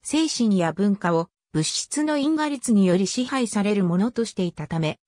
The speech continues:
人間もまた因果律に支配された機械とみなそうとしていると危惧し、彼らを批判して、カントに倣い先見的道徳律の樹立と、精神と文化の価値の復権を試み、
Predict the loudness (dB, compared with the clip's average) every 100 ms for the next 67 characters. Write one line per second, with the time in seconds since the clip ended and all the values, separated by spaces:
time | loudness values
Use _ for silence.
0 | _ 2 2 0 -2 -2 0 -2 -2 -4
1 | -4 -2 -2 -2 -4 -4 0 0 0 -4
2 | -2 -4 -2 -4 -2 -4 -6 -6 -4 -2
3 | 0 0 2 0 0 -2 -2 -2 -4 -8
4 | _ -14 -12 -4 -4 -4 -4 -4 -4 -2
5 | 0 0 -4 _ _ -4 0 2 2 0
6 | 0 -2 0 0 0 -2 -2 _ _ -2
7 | -2 -2 0 2 2 2 0 0 0 -2
8 | 0 -2 0 -2 -2 0 0 0 -2 -2
9 | -6 -4 -2 -2 -2 -2 -2 -4 -2 -2
10 | -2 _ _ -2 0 0 2 2 0 0
11 | 0 2 0 0 -2 -8 0 0 2 -2
12 | -4 -2 2 2 0 -4 0 2 2 0